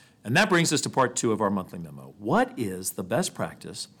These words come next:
for finding my next career opportunity in this slower labor market for senior executives? If you've caught yourself in one of those situations where you're looking for your next opportunity, hopefully this will be of value. Here at Charles Harris, we have had countless career discussions with executives over the course of our fifty-four years in business.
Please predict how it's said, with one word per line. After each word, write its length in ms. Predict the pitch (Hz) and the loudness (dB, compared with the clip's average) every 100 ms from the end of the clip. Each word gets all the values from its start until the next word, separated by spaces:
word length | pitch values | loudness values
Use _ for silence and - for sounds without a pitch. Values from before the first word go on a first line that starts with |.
| _ _ _ | _ _ _
for 100 | 107 | -4
finding 320 | 110 113 110 | 0 0 2
my 160 | 104 101 | 2 2
next 320 | 104 139 - | 2 0 0
career 280 | - 120 98 | -2 0 0
opportunity 520 | 85 - 92 82 85 | -2 -10 -8 -8 -10
in 160 | 101 98 | -6 -6
this 160 | 92 | -4
slower 680 | - - - 117 123 123 127 123 | -6 -8 -4 0 2 2 0 -2
labor 240 | 101 98 82 | -6 -6 -6
market 400 | 73 67 - - | -10 -12 -16 -20
for 160 | _ 87 | _ -14
senior 380 | - 92 82 78 | -10 -10 -8 -10
executives? 560 | 71 69 - - - - - - - _ _ | -14 -18 -20 -20 -20 -20 -20 -20 -20 _ _
If 140 | - - | -14 2
you've 160 | 208 | 2
caught 320 | 214 196 185 180 | 6 4 4 2
yourself 580 | 139 - 117 107 - - | 2 4 4 2 -2 -6
in 160 | 143 120 | -2 2
one 140 | 143 | 2
of 40 | |
those 140 | 131 120 | 2 2
situations 500 | 123 120 110 104 104 | 0 0 -2 -2 -4
where 120 | 104 | -4
you're 100 | 98 | -2
looking 260 | 107 139 123 | -2 -2 -2
for 120 | 131 | -2
your 80 | 113 | -2
next 260 | 107 - | -4 -4
opportunity, 560 | 110 107 98 104 90 87 | -4 -4 -6 -8 -6 -10
hopefully 540 | - 175 175 - 80 | -4 -4 -4 -6 -10
this 200 | 78 90 | -8 -10
will 80 | 95 | -8
be 140 | 82 | -8
of 80 | 78 | -10
value. 340 | 71 67 65 53 - - - _ | -10 -16 -18 -20 -20 -20 -20 _
Here 200 | 202 269 | 4 6
at 60 | 262 | 6
Charles 260 | 208 180 | 4 4
Harris, 300 | 165 156 170 | 4 4 2
we 100 | 139 | 2
have 120 | 135 120 | 0 2
had 360 | 117 107 - | 0 0 -4
countless 680 | - - 196 262 - 90 - | -16 -8 0 0 0 -12 -12
career 240 | - 117 113 | -4 -2 0
discussions 460 | 92 101 85 98 | -2 -6 -10 -10
with 100 | 92 | -12
executives 480 | 90 87 101 98 90 | -12 -10 -10 -8 -10
over 140 | 87 | -10
the 80 | 80 | -14
course 280 | - 101 95 | -10 -8 -8
of 120 | 87 | -8
our 80 | 78 | -10
fifty-four 640 | - 123 120 123 107 104 98 | -2 -2 0 -2 -2 -2 -2
years 340 | 85 85 80 | -2 -6 -6
in 120 | 78 | -10
business. 400 | 71 69 71 - | -12 -14 -12 -14